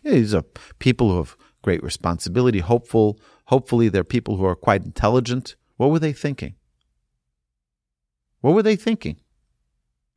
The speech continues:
This is, this is the, the, the, it has to be a deliberate focus for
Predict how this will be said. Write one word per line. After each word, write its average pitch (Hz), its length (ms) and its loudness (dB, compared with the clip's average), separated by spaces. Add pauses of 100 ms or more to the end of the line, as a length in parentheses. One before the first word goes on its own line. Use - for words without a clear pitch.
(160)
This 135 280 4
is, 190 140 0 (200)
this 135 260 2
is 170 160 0
the, 127 140 4
the, 92 520 -4
the, 90 300 -4 (440)
it 120 120 2
has 135 300 0
to - 60 -8
be 131 140 0
a 123 60 4
deliberate 120 880 0 (400)
focus - 720 -2 (300)
for - 160 -8